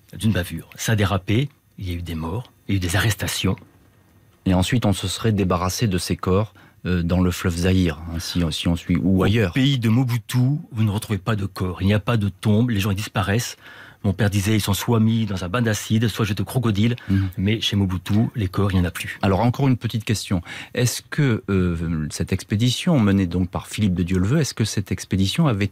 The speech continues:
Speaker 2: toutes les autorisations ? Est-ce que les autorités zaïroises, et notamment celle du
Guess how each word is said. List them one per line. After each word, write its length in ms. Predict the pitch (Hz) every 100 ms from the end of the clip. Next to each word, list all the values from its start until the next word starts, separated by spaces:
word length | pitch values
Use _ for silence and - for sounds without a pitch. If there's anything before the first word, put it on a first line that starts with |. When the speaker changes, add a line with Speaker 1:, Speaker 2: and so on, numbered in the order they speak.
| -
Speaker 2:
toutes 260 | 165 -
les 180 | 110 98
autorisations ? 840 | 95 - 95 92 95 - 165 202 -
Est-ce 180 | 104 -
que 120 | -
les 160 | 92 87
autorités 480 | 90 92 92 - 82
zaïroises, 560 | 85 104 143 185 131
et 20 |
notamment 320 | 98 82 95 87
celle 240 | - 85
du 160 | 82